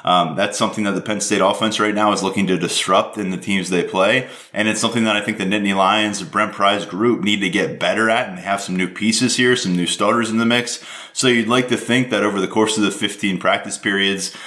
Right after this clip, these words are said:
particularly when you got a little bit of added pressure, a little bit of added spot-, spotlight in Beaver Stadium on Saturday,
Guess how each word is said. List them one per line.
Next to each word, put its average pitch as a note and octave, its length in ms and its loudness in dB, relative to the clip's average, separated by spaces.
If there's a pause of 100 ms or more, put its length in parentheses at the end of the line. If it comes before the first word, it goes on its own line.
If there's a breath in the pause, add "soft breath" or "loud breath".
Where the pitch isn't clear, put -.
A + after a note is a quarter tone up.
(200 loud breath)
particularly A2 480 0
when G2+ 220 0
you G2+ 80 2
got G2+ 160 2
a G2 120 0
little A2 220 2
bit A2 140 2
of G2+ 100 0
added G#2 280 0
pressure, F#2+ 360 0
a F#2+ 60 2
little G2+ 200 2
bit G2+ 120 2
of F#2+ 100 0
added F#2 300 0
spot-, - 400 0
spotlight G2+ 460 0
in F#2 140 -4
Beaver G2 240 0
Stadium G2+ 440 -2
on F2+ 120 0
Saturday, F2+ 680 0